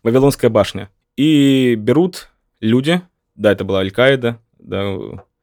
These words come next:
запрещённые эти организации. А, и они говорят, что мы заявляем миру о том, что Бог жив. Они берут гражданскую авиацию, садятся в неё, и из этой авиации делают,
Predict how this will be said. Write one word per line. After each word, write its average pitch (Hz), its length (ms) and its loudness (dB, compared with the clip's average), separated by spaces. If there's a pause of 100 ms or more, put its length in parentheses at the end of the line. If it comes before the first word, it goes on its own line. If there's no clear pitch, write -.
(220)
запрещённые 104 580 -2
эти 95 100 -10
организации. 113 640 -4 (240)
А, 107 600 0
и 113 80 0
они 147 100 2
говорят, 135 200 4
что - 160 -6
мы 147 440 -2 (340)
заявляем 120 520 4
миру 135 180 2
о 104 40 -2
том, 120 140 -4
что 98 240 -10 (100)
Бог 113 200 -2
жив. 101 260 -10 (180)
Они 123 160 2
берут 127 200 0
гражданскую 113 480 -2
авиацию, 147 640 0
садятся 131 340 -2
в - 20 -4
неё, 107 120 -2 (220)
и 104 240 -8
из 110 80 -4
этой 113 180 2
авиации 123 340 2
делают, 113 460 0